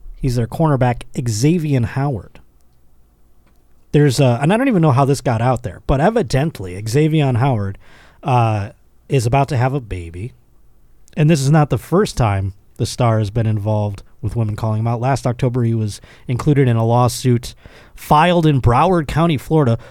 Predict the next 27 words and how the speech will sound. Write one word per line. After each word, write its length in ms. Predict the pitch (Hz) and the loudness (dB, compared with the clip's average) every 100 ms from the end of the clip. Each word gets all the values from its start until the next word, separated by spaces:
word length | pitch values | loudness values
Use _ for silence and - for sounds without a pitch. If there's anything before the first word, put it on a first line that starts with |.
| - | -6
A 80 | 131 | 0
woman 300 | 123 175 143 | 2 4 4
went 160 | 143 135 | 2 2
by 160 | 117 | 0
Jane 380 | 110 107 165 190 | 2 0 2 2
Doe, 260 | 131 117 131 | 2 2 2
and 160 | 123 | -2
she 160 | - 190 | -4 -2
believed 400 | 180 135 131 127 | -2 0 -2 -2
that 100 | 113 | -4
she 160 | - | -6
contracted 720 | 139 127 117 - 143 - 127 117 | -6 -6 -4 -2 -2 -2 -4 -2
an 260 | 117 110 - | -2 -4 -2
incurable 800 | 139 165 - 127 143 151 117 107 | 0 0 0 -2 0 0 -2 -2
S 160 | 131 123 | -2 -2
T 140 | - 117 | -4 -2
D 140 | 123 | -2
from 260 | 117 101 87 | -4 -6 -8
him. 220 | 95 92 - - - | -12 -14 -20 -18 -4
That 140 | 233 | -2
sounds 300 | - 262 156 | 0 0 0
so 540 | - - 160 160 151 143 | -4 2 6 8 6 6
much 200 | 139 - | 2 0
more 140 | 131 | -2
serious 380 | 123 127 120 104 | 0 0 0 0
than 120 | 107 | -6
herpes. 680 | 92 113 117 82 - - | -2 0 0 -4 -16 -18